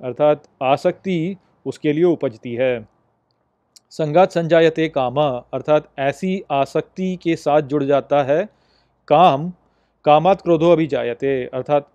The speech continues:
काम से क्रोध उपजता है। तो यहाँ पर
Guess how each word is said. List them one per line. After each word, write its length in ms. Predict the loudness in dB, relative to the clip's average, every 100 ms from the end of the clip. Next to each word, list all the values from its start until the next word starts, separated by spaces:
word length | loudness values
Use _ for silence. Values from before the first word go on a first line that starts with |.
| _
काम 420 | -2 0 0 -2 -8 _ _ _ _ _ _
से 440 | _ 2 4 4 -2 -8 _ _
क्रोध 360 | 2 8 8 6 -6 _
उपजता 500 | -2 -2 -2 -4 -2
है। 260 | -2 -4 -6 _ _ _ _
तो 480 | 4 6 6 6 2
यहाँ 260 | -2 2 2
पर 340 | 6 4 4